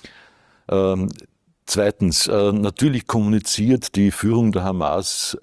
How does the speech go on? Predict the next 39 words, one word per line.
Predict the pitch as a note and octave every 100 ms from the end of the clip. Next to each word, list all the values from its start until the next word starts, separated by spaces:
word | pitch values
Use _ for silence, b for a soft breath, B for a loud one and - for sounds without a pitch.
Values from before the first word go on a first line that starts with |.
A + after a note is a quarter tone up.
| -
nicht | - A2+ G#2+ A#2+ - -
mehr, | F2 D2 C#2 C#2 - F#2+
äh, | D#2+ D#2+ F#2
elektronisch, | F#2 - E2 F2+ F2 E2 - -
äh, | - E2 E2 E2+
beziehungsweise | E2 E2+ E2 F2 - F2 D#2+ - F2
über | D#2+
Funkwellen, | - G2+ A2 E2 E2 F#2+ F#2+
sondern | - F2+ F2 E2+ B B B
meistens | E2 D#2 F2 - G2 G2
nur | G2+
mehr, | G2+ F#2
also | E2+ F2 - -
von, | - F2 -
ja, | - E2
ja, | C#2+ D2+
Sinwar | - F#2+ D#2 C#2 D#2 F#2
weiß | D2+ F2+ -
man | F#2
es | F2+ -
ganz | - E2 -
konkret, | G2 - C#2 F#2 G2 B B B -
äh, | F#2
nur | G2 A2+
mehr | G2
über | F2+ F2+
Botschaften, | - F#2+ - F2 - G2+
so | F#2+ F2
wie | F2+
auch, | F2 -
äh, | F#2+ E2 G2
Weiland | D#2 E2 F2 F2
Osama | F#2+ D#2 E2+ F2+
Bin | F#2 E2
Laden | - A#2 G2
es | E2 -
getan | E2 D2+ E2 F2
hat, | F2+ - F#2+
äh, | E2